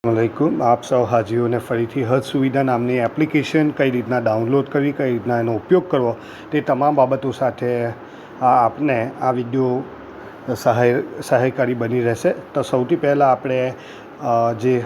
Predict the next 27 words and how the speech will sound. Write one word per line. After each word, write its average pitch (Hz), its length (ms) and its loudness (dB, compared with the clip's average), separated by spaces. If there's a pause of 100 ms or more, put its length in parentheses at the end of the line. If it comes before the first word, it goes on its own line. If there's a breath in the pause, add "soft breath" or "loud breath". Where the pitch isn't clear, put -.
(120)
હજ 151 240 2
સુવિધા 147 380 2
નામની 131 340 0
એપ 120 160 -2
છે 135 160 -4
એ 143 180 -2
પ્લે 135 240 -2
સ્ટોરમાંથી 143 560 0
ડાઉનલોડ 120 480 0
કરી 135 160 0
શકીશું 143 560 -2 (460 loud breath)
અને 131 220 2
ત્યારબાદ 123 580 2 (180)
હજ 151 160 0
સુવિધા 151 340 0
નામની 135 360 -4
જે 135 140 -2
એપ્લિકેશન 131 640 -2
છે 131 320 -4
એને 123 200 -2
આપણે 120 220 2
ઓપન 123 380 2
કરીશું. 107 440 -4
હવે 123 300 0
ઓપન 175 220 0
કર્યા 156 300 2
બાદ 143 180 2